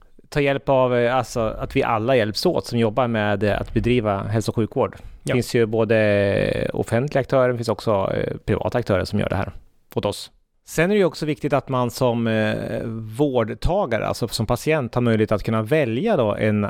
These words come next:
Speaker 1: aktör eller välja någon som du får besöka, gör din operation eller vad det nu kan vara. Eh, och då ska vi underlätta för våra patienter att hitta rätt. För det är så att vårdköerna är ju inte detsamma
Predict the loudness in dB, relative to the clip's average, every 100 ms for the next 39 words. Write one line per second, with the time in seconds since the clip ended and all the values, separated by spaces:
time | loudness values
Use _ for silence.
0 | -6 -10 -8 -2 0 0 0 0 0 0
1 | 0 0 0 0 0 -2 -6 _ _ _
2 | _ _ _ _ _ _ -4 -2 -2 0
3 | 0 2 0 0 -2 -4 -2 0 0 0
4 | 0 2 0 -2 -2 -2 -2 -2 0 0
5 | -2 -10 -20 -20 -20 -20 -20 -8 0 2
6 | 2 0 0 2 2 2 2 4 4 2
7 | 2 0 0 2 2 0 0 0 2 0
8 | -2 -4 0 0 -2 -12 -16 -18 -20 -20
9 | _ _ _ _ _ -20 -20 -20 -4 2
10 | 2 2 0 -2 0 2 2 2 2 4
11 | 2 2 2 0 2 0 0 -2 -2 0
12 | 0 -2